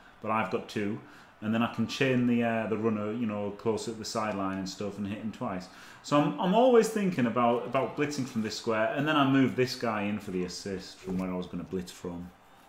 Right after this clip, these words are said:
What an idiot! What an absolute idiot! I really did want that guy there, but I wanted him there after the blitz, but I just did him before the blitz 'cause I was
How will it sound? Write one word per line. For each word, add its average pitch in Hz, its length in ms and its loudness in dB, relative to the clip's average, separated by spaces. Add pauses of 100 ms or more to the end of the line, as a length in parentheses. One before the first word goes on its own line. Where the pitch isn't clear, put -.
(160)
What 123 300 2
an 101 60 2
idiot! 92 420 -2 (540)
What 139 280 2
an 113 80 2
absolute 104 460 -2
idiot! 92 360 -2 (260)
I 131 80 4
really 180 200 6
did 151 240 4
want 143 220 4
that 143 200 4
guy 131 220 4
there, 131 340 4
but 131 120 4
I 127 40 6
wanted 123 300 2
him 113 140 2
there 113 220 2
after 113 300 -2
the 104 80 0
blitz, 123 340 2
but 95 180 -6
I 95 40 -8
just 92 140 -10
did 104 100 -4
him 95 120 -2
before 110 300 -2
the 98 60 -4
blitz 90 280 -10
'cause 85 180 -14
I 85 100 -12
was 85 100 -14